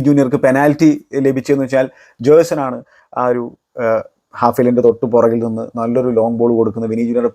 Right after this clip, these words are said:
പേസ് ഭീകരമാണെന്ന് നമുക്കറിയാം. അദ്ദേഹം, ആ, ബോക്സിലേക്ക് കയറി വരുന്ന സിറ്റുവേഷനിൽ എന്താ സംഭവിച്ചതെന്ന് വെച്ച് കഴിഞ്ഞാൽ ഈ കീപ്പർ കയറി വന്നിട്ട് അദ്ദേഹത്തെ ഫൗൾ ചെയ്യായിരുന്നു. അപ്പോൾ ആ, ആദ്യം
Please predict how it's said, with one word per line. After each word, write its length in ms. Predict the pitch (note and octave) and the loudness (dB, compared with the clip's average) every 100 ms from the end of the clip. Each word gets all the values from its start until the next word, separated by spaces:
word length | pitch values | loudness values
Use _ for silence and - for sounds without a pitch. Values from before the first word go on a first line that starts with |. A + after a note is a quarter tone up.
| - | -2
പേസ് 280 | A#2+ B2 A#2+ | -4 -2 -4
ഭീകരമാണെന്ന് 400 | A#2 A2+ A2 A2 | -2 -2 -4 -8
നമുക്കറിയാം. 400 | G#2 G2+ G#2+ G#2 G2+ | -10 -6 -6 -6 -8
അദ്ദേഹം, 260 | G#2+ A2+ A#2 _ - - - - | -6 -6 -8 _ -20 -20 -6 0
ആ, 20 | G#2+ G#2 A2+ | 2 0 0
ബോക്സിലേക്ക് 400 | A2 - A2 A2+ | -2 0 -4 0
കയറി 180 | A2 G#2+ | 0 2
വരുന്ന 180 | A2 G#2+ G#2+ - | 0 -2 -8 -10
സിറ്റുവേഷനിൽ 460 | G#2+ G#2+ A#2+ A#2 A2 | -8 0 0 0 0
എന്താ 120 | G#2+ A#2 | 0 0
സംഭവിച്ചതെന്ന് 440 | G2+ G#2 A#2 B2 A2+ | 0 0 0 -2 -8
വെച്ച് 120 | G#2+ | -8
കഴിഞ്ഞാൽ 180 | G2+ G2+ G#2+ _ _ _ - - A#2 | -10 -10 -12 _ _ _ -20 -8 -4
ഈ 40 | A2 G#2+ - | -4 -6 0
കീപ്പർ 320 | C#3 D#3+ C#3 G#2 - _ _ _ _ | 2 2 0 -2 -8 _ _ _ _
കയറി 180 | A2 A2 A2+ | -2 0 0
വന്നിട്ട് 220 | A2 G#2 | -2 -4
അദ്ദേഹത്തെ 340 | G2 G#2 G2 G2 - _ _ _ _ | -4 -4 -4 -6 -8 _ _ _ _
ഫൗൾ 160 | G#2 G2+ G2+ | 0 2 0
ചെയ്യായിരുന്നു. 360 | E2 - - _ _ _ _ _ _ - - - - - - | -4 -8 -12 _ _ _ _ _ _ -20 -20 -20 -20 -10 -2
അപ്പോൾ 180 | A#2+ E3 - _ _ B2 | 2 2 2 _ _ -2
ആ, 20 | A#2 - _ _ _ B2+ | -2 -4 _ _ _ -2
ആദ്യം 220 | A#2+ C#3+ | 0 2